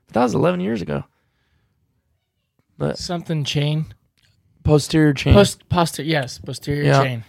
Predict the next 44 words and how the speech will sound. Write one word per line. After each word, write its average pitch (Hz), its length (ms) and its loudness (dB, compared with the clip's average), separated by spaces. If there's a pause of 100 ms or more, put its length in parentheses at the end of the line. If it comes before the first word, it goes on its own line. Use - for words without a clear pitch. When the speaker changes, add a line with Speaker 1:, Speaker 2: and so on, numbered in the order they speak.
Speaker 2:
yes. 120 360 -14
Speaker 1:
Yeah, 139 240 4
it's 127 120 -4
strengthened 76 420 -6
that. - 160 -8 (1200)
It's - 200 -12 (200)
kinda 131 280 2
secures 143 440 -2
all - 100 2
that 131 140 0
in 131 80 -2
there. 127 200 -2
But - 220 -6 (100)
Speaker 2:
Right. 127 280 -10 (100)
Speaker 1:
anyways, 170 320 4
so 165 120 0
that 190 140 6
was 165 140 4
that. 147 340 6
Uh, 143 220 0
that 139 160 2
took 131 140 -4
a 131 40 -2
long 123 300 -2
time 117 220 -2
to - 40 -6
talk 120 140 -4
about, 127 340 0
but, 120 240 -2 (1400)
uh, 156 520 4 (100)
Speaker 2:
So 170 480 4
you 160 240 -2
obviously 156 420 0
didn't 143 200 2
get 143 160 2
fired. 127 440 -2
Did 123 140 -4
you 135 120 0
ever 156 80 2
Speaker 1:
No. 160 100 6
Speaker 2:
start 135 200 4
spraying 143 480 0
there 131 180 -2
again? 131 300 -6